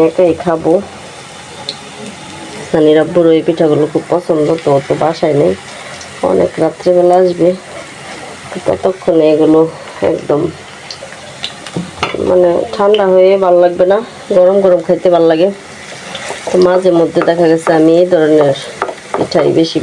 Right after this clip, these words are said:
বানাই, আমার কাছে ভালো লাগে সহজভাবে। এটা বানাতেও যেমন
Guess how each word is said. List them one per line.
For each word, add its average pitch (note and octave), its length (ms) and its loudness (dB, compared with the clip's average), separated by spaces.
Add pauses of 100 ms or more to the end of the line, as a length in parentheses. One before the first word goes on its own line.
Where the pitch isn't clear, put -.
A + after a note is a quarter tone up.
বানাই, D#3+ 320 4 (840)
আমার D3+ 220 2
কাছে - 180 -4 (100)
ভালো D#3 200 2
লাগে D#3+ 200 2 (340)
সহজভাবে। E3 600 2 (720)
এটা - 140 0 (120)
বানাতেও G3 440 2 (100)
যেমন F3+ 220 6